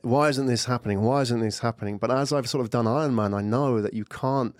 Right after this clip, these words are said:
do a race like that. You can't just go bam, straight in and, you know, like, "I'm gonna win the swim,"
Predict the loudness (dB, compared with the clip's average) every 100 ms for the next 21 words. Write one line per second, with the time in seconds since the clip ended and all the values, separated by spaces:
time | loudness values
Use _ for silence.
0 | -20 -20 -20 -20 -20 -20 -10 0 2 4
1 | 2 2 2 0 -4 -2 0 0 -2 -6
2 | -4 -4 -6 -6 -2 -2 -2 -4 -6 -4
3 | -2 0 0 -2 -4 -4 -2 -2 0 0
4 | 2 2 2 0 -2 -2 0 0 -2 -6